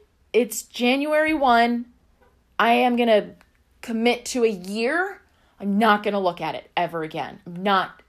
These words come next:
going to consume porn." Whew. So I made that decision a year ago.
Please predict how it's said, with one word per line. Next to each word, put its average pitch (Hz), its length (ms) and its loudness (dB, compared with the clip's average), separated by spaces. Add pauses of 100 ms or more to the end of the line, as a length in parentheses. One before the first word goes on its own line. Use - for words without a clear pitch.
(120)
going 175 480 -4
to - 120 -12
consume 165 720 -8 (960)
porn." - 220 -6 (1300)
Whew. 403 220 -4 (840)
So 226 540 0 (1040)
I 214 60 0
made 196 180 0
that 202 100 2
decision 214 320 -6
a 247 60 -2
year 208 160 0
ago. 185 380 2